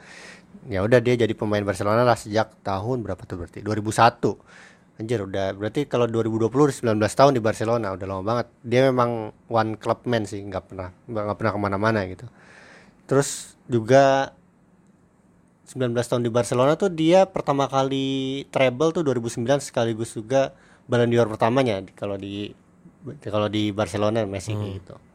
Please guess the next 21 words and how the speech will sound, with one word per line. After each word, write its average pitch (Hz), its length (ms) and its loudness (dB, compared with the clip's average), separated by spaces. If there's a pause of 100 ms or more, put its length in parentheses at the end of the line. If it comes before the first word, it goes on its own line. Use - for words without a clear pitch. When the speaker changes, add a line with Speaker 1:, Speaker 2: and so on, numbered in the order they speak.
(920)
Speaker 2:
Dan 120 320 2 (300)
ini 143 180 4
kan 175 160 4
yang 175 160 6
membuat 143 480 6 (240)
Rosario 139 560 2
tadi 135 320 2
nggak 123 340 4
ini, 123 300 -4 (640)
nggak, 110 440 2
nggak 117 140 0
dibahas 117 400 4
gitu. 113 180 -4
Maksudnya 110 300 -2
nggak, 113 140 6
Speaker 1:
Hmm. 101 100 -8 (400)
Speaker 2:
nggak 117 160 2
masuk 120 220 4
radar 120 200 4
orang 123 240 8
karena 151 460 2